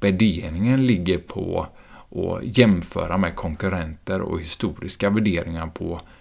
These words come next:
bolagen inom den branschen då. Vad jag tror om börsen framöver är väldigt svårt att svara på med tanke på att det är ingen som exakt vet när länder kommer börja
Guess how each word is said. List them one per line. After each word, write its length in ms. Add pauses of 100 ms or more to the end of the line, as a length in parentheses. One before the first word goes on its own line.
(120)
bolagen 760 (200)
inom 520 (100)
den 500
branschen 580
då. 160 (1120)
Vad 160
jag 160
tror 560
om 400
börsen 600
framöver 640
är 100
väldigt 380
svårt 680
att 100
svara 360
på 280 (120)
med 140
tanke 340
på 160
att 220
det 200
är 140
ingen 420
som 180
exakt 500
vet 460
när 360 (400)
länder 720
kommer 640
börja 600